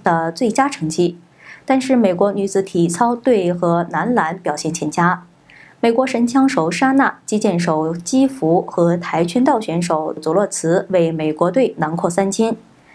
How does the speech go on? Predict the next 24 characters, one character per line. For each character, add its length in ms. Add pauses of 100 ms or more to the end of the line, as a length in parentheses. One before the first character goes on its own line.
(200)
美 160
国 280
游 180
泳 180
运 120
动 160
员 240
卡 140
利 100
斯 180
茨 440
也 120
在 320
男 200
子 220
四 160
百 180
米 240
个 220
人 220
混 220
合 160
赛 200
中 260